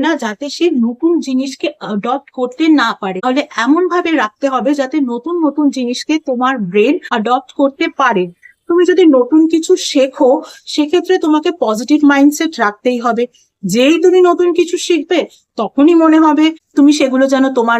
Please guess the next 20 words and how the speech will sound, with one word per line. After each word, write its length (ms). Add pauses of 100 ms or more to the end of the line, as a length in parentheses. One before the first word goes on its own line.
লাইফে 320
অ্যাপ্লাই 320 (100)
করো। 180 (220)
যেই 220
তুমি 180
অ্যাপ্লাই 340 (140)
করবে, 220 (240)
তার 200 (140)
কিন্তু 260 (120)
একটা 240
প্রসিডিওর 560 (100)
থাকবে, 260 (160)
যে 100 (140)
প্রসিডিওরে 640
অ্যাপ্লাই 280 (100)
করবে, 220 (120)
সেটাও 320 (100)
নতুন 220 (100)
প্রসিডিওর। 500 (540)
এবং 260